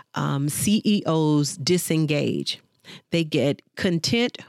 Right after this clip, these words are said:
with the current success and they disengage and they decide, "I have a good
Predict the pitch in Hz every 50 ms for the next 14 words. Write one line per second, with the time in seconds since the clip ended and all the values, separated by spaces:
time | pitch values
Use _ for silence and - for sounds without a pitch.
0 | _ _ _ - 160 160 - 151 147 - - - 160 156 165 175 175 - - 208
1 | 196 - - - 143 127 120 127 - - - - - - - - - - - 165
2 | 170 170 165 156 151 139 151 160 160 - - 208 202 185 151 139 135 135 135 139
3 | 135 135 - - - - - - 147 147 151 151 147 151 156 151 139 151 143 -
4 | - - 139 139 139 139 139 135 139 139 135 135 - - - - - - 143 139
5 | 156 165 156 147 143 - - 165 165 135 135 160 165 180 185 185 180 -